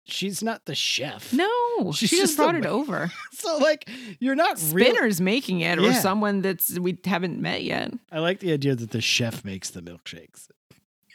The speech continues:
Speaker 2: Yeah, the chef.
Speaker 1: <laughs> Yes, chef.
Speaker 2: I mean, I feel like on her first day, Holly J is not preparing any of the food items.
Speaker 1: No,
Speaker 2: She is just
Speaker 1: certain-,
Speaker 2: delivering it.
Speaker 1: certainly not.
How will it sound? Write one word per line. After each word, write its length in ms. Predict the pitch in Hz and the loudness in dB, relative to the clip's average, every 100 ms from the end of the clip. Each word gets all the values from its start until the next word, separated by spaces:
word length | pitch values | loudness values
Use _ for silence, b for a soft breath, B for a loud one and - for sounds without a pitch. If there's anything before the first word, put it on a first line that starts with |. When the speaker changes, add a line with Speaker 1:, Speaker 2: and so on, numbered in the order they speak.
| - | -12
Speaker 2:
Yeah, 100 | - | -8
the 80 | - | -6
chef. 500 | - - - - - - | -4 -4 -4 -6 -8 -14
Speaker 1:
<laughs> 80 | - | -16
Yes, 240 | 190 220 - | -14 -12 -12
chef. 420 | 151 139 139 - _ - | -12 -12 -14 -18 _ -2
Speaker 2:
I 80 | 254 | 2
mean, 160 | 254 | 4
I 120 | 220 233 | 4 2
feel 240 | - 339 | 0 0
like 200 | 330 254 | 0 -2
on 140 | - 208 | 0 2
her 100 | 196 | 2
first 280 | 190 190 - | 0 -2 0
day, 100 | 175 | 0
Holly 260 | 170 170 | 0 0
J 180 | 170 175 | 0 -2
is 140 | 175 | -2
not 220 | 160 156 - | -2 -4 -4
preparing 540 | 180 - 175 165 156 | -6 -2 0 0 0
any 160 | 151 139 | -2 -4
of 140 | - | -6
the 100 | 156 | -10
food 280 | - 151 - | -8 -8 -6
items. 320 | 135 - 180 | -6 -4 0
Speaker 1:
No, 140 | 294 | 2
Speaker 2:
She 80 | 381 | 2
is 140 | 180 - | 0 0
just 40 | 277 | 0
Speaker 1:
certain-, 60 | 220 | 0
Speaker 2:
delivering 520 | 156 151 - 62 - | -2 -4 -6 -8 -10
it. 300 | 64 - 196 | -10 -12 -16
Speaker 1:
certainly 560 | - - - 226 220 113 | -16 -12 -12 -12 -12 -12
not. 220 | 104 202 | -14 -20